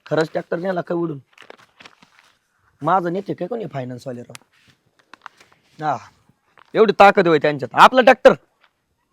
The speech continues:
अरे भाऊ, एका हप्ता भरणार नाही मी. हा, या म्हणा, हात लावा फक्त ट्रॅक्टरला आपल्या.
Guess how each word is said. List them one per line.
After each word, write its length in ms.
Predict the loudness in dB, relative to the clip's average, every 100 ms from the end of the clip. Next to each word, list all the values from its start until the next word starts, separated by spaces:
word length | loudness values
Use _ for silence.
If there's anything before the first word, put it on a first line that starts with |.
| _ _ _ _ _
अरे 200 | 0 2
भाऊ, 520 | 6 6 6 2 -2 -6 _ _ _ _ _ _ 4
एका 260 | 6 10
हप्ता 260 | 10 10 8
भरणार 340 | 6 6 4
नाही 140 | 2 -2
मी. 180 | -6 -10 _
हा, 320 | 6 6 4
या 200 | 6 6
म्हणा, 260 | 8 6 4
हात 220 | 4 2 6
लावा 240 | 6 6
फक्त 100 | 2
ट्रॅक्टरला 460 | 0 -2 -2 -8 -8
आपल्या. 240 | -12 -20